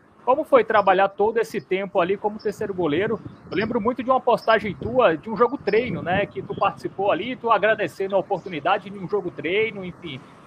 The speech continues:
Eu achei muito legal essa humildade. Queria que tu falasse sobre esse período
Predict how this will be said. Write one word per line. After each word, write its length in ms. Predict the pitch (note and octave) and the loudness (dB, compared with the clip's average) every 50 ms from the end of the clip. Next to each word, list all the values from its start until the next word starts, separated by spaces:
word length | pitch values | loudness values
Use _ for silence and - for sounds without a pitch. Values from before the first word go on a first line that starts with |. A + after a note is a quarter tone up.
| - | -2
Eu 80 | - D3 | 0 0
achei 180 | - - G#3 G3 | 2 2 0 -2
muito 220 | F3 G3 G#3 - | -2 -4 -4 -2
legal 320 | A#3+ A3 E3+ E3 F3 F3+ | -2 0 2 4 4 4
essa 180 | F#3+ F#3 - G3+ | 2 2 0 -2
humildade. 600 | F#3 F#3 F3+ D#3+ C3+ D3 D#3 F3+ G#3 G3+ - G3 - - - - - - | -2 0 -2 0 4 4 6 6 4 2 -2 -8 -14 -14 -20 -20 -20 -16
Queria 160 | - - C#4+ - | -12 -10 -8 -8
que 80 | D#4+ | -6
tu 100 | B3+ D4 | -6 2
falasse 560 | - E4+ D#4 C4+ A3+ A3+ A3 - - F#3 D3 | 4 6 8 10 8 8 6 4 0 -6 -8
sobre 340 | C3+ - G#3+ G3+ F#3 G#3 G#3+ | -8 -8 -2 0 2 2 2
esse 160 | G#3 G3 - | 0 -2 -6
período 560 | G3+ - A#3 G#3 F3 F3 F#3+ G#3+ A3 C4+ C4+ | -6 -2 0 0 0 0 -2 -2 -4 -6 -8